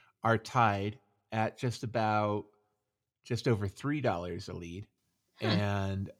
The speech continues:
Speaker 1: uh, podcast plus marketing in general is the worst at, uh,
Speaker 2: <laughs>
Speaker 1: almost four dollars a lead.
Speaker 2: Wow.
Speaker 1: Now, how does that compare to the, uh, the,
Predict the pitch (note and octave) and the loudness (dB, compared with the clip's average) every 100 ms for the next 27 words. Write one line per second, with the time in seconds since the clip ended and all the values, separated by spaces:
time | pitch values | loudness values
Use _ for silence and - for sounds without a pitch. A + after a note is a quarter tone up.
0 | _ G#2 G#2 G2+ G2 B2 C3 - C#3 B2+ | _ 0 4 4 2 2 2 2 2 2
1 | - B2 - A2 G#2+ C3 C3+ C3 B2 A2+ | 0 0 2 2 4 2 2 2 2 2
2 | C3+ G#2 F#2+ A#2 - _ _ _ - A2+ | 0 0 -2 -6 -8 _ _ _ -6 -2
3 | G#2+ F#2 G2+ F#2 B2 A#2 A#2 - _ - | -2 -2 -4 0 0 0 -4 -10 _ -4
4 | G#2 G2+ G#2 - G2 G2+ G2+ - A2 A#2 | 0 2 2 -2 -4 0 0 2 6 6
5 | A#2 G#2+ - A2 A2 G#2 G#2 G#2 G2+ G#2 | 6 0 0 2 6 6 6 4 4 2
6 | G#2 A#2 F#2 - - - _ - G3+ C3+ | 2 2 2 -6 -14 -20 _ -8 -2 2
7 | - C#3 F3 - D#3 C3 G2+ - _ _ | 4 2 0 -2 2 2 2 -6 _ _
8 | _ _ - B2+ D3+ C3 D3 C#3 D3+ B2+ | _ _ 2 4 6 6 4 4 2 4
9 | C3+ B2 D3 C3+ C3 B2+ - B2+ B2 A#2+ | 4 4 0 2 2 2 4 6 6 6
10 | - _ _ _ _ _ - A#2+ A#2 A2+ | 2 _ _ _ _ _ 0 2 4 2